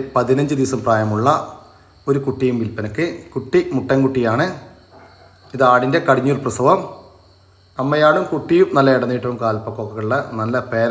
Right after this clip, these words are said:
സ്റ്റോക്ക് ക്വാളിറ്റി ആടും കുട്ടിയും. വളർത്തുകാർക്ക് എന്തുകൊണ്ടും അനുയോജ്യമായ ഇതിൻ്റെ ചോദിക്കുന്ന വില ഇരുപത്തിരണ്ടായിരത്തി എഴുന്നൂറ് രൂപയാണ്. ഒരാടും ഒരു കുട്ടിയും കൂടി ഇരുപത്തിരണ്ടായിരത്തി എഴുന്നൂറ്റി അൻപത് രൂപ.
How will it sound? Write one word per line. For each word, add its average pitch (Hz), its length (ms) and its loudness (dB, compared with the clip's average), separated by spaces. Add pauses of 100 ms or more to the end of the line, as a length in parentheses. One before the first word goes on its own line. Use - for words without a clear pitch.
സ്റ്റോക്ക് 113 300 -6
ക്വാളിറ്റി 107 360 -4 (120)
ആടും 98 240 -4
കുട്ടിയും. 127 340 -4 (1700)
വളർത്തുകാർക്ക് 120 560 -2
എന്തുകൊണ്ടും 110 320 -4
അനുയോജ്യമായ 98 520 -6 (520)
ഇതിൻ്റെ 107 260 -2
ചോദിക്കുന്ന 117 300 -4
വില 117 160 0
ഇരുപത്തിരണ്ടായിരത്തി 107 720 -2
എഴുന്നൂറ് 98 300 -4
രൂപയാണ്. 98 380 -4 (2250)
ഒരാടും 104 400 -4
ഒരു 113 140 -4
കുട്ടിയും 101 280 -6
കൂടി 127 120 0 (120)
ഇരുപത്തിരണ്ടായിരത്തി 101 840 -4 (120)
എഴുന്നൂറ്റി 92 380 -6 (100)
അൻപത് 87 320 -10
രൂപ. 90 120 -4